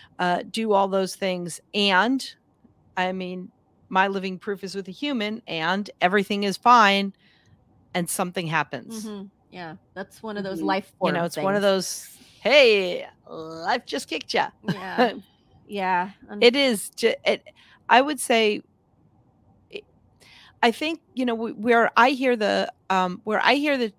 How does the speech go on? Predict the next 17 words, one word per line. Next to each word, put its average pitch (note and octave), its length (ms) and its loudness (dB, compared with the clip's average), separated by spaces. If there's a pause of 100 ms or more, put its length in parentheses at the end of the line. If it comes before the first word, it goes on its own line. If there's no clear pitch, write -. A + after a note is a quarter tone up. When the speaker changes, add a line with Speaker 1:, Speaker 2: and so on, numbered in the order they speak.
(140)
Speaker 1:
saying G3 580 -2
that, F3 380 0
uh, F3 180 -4
mutts F#3+ 380 -4
are E3+ 100 -6
healthier F3+ 680 -8 (720)
are G#3+ 200 0
from G#3+ 240 -10
people C4+ 400 -8
who A#3 180 -8
just G#3 380 -10 (100)
like F#3+ 300 -4
to - 80 -12
go A#3 160 -4
to A3+ 60 -8
the A3 100 -12
pound, G3+ 580 -6